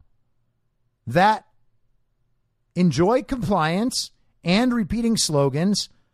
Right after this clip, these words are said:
but they just aren't very important. If they were very important, then they'd get other opportunities to repeat the slogans on a, on a broader stage. You know, like, maybe they would get to be in a television show or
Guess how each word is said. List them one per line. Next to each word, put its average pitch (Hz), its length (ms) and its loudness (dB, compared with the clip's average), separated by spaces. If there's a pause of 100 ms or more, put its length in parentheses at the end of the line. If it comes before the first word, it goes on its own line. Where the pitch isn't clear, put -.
(580)
but 220 160 0
they 226 140 2
just 247 440 2 (160)
aren't 180 360 2
very 156 600 0
important. 143 560 -6 (960)
If 123 120 -10
they 139 120 -2
were 254 200 4
very 151 240 2
important, 127 360 -4
then 156 120 -2
they'd 147 160 -4
get 139 200 0
other 127 320 0
opportunities 117 680 -4 (260)
to 147 140 -4
repeat 131 240 -6
the 113 60 -10
slogans 135 400 -2
on 117 140 -6
a, 104 440 -10
on 101 200 -10
a 101 60 -8
broader 131 520 -4
stage. 92 680 -12 (260)
You 123 120 -4
know, 120 140 0
like, 120 160 -4
maybe 131 280 -4
they 127 160 -4
would 120 220 -6 (240)
get 131 200 -6
to 139 80 -6
be 131 360 -2
in 123 500 -4 (400)
a 117 100 -8
television 117 500 -4
show 73 280 -16 (960)
or 131 280 0